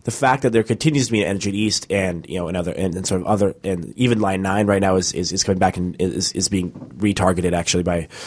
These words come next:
by activists. Um, I think the, the consistency of this new and new, the, the ne-, because the next thing is so obvious, uh, I think I'm not actually that concerned that we're gonna see that sort of thing. And because there's a, as, as much as I,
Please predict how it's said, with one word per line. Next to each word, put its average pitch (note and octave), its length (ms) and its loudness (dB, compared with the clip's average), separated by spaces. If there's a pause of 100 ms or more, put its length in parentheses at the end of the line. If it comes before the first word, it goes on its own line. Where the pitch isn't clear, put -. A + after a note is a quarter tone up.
(280)
by F#2 180 2
activists. - 480 -2
Um, G2+ 420 -2 (1120)
I A#2+ 100 4
think D3 360 -2
the, A#2+ 280 2
the A#2 280 0 (320)
consistency D3 560 2
of A2 120 2
this G#2+ 200 2
new A#2+ 240 4
and G#2+ 100 2
new, G#2+ 280 4
the, G#2 340 -4
the A#2+ 140 2
ne-, C3 180 2
because C#3 340 2
the C#3 120 2
next A2+ 220 0
thing A2+ 120 0
is G#2 100 2
so F#2 160 2
obvious, G2+ 460 2 (160)
uh, G2 300 4
I G#2 100 4
think A2 300 0
I'm G#2 160 0
not G2+ 180 4
actually G2 280 -2
that F#2+ 100 0
concerned G2 380 0
that A#2+ 120 0
we're B2 80 2
gonna B2 140 2
see C3+ 140 0
that C3+ 180 -2
sort C#3 80 0
of C3 60 -4
thing. D3+ 160 -2 (280)
And F3 220 4
because C#3 400 0 (280)
there's C3 240 2
a, A#2+ 220 4 (240)
as, C3 220 2
as C3+ 200 0
much F3 200 2
as D3 100 2
I, A2 440 4